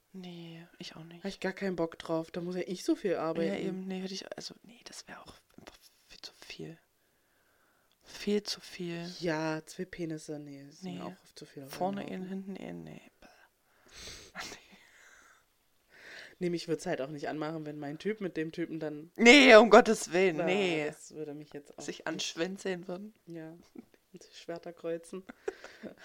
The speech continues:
Speaker 1: Nee, m-, nee, m-, m. Wär ich auch raus.
Speaker 2: Ja.
Speaker 1: Tatsächlich. Aber die Szene fand ich trotzdem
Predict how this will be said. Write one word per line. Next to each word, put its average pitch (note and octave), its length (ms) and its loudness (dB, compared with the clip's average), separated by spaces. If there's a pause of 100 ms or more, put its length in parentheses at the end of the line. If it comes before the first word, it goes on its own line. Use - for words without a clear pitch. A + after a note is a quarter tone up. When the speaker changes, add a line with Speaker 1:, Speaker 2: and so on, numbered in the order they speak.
(840)
Speaker 1:
Nee, F3+ 300 -4
m-, E3+ 260 -8
nee, E3 320 -10
m-, E3+ 100 -10
m. D#3 200 -14 (880)
Wär F3 80 -2
ich F3+ 100 -8
auch - 240 -6
raus. D#3+ 240 -12 (120)
Speaker 2:
Ja. A#3+ 180 -4 (680)
Speaker 1:
Tatsächlich. - 560 -12 (1120)
Aber A3 200 4
die A3+ 140 -2
Szene D4 280 2
fand C#4 200 0
ich B3 100 -4
trotzdem B3 380 -2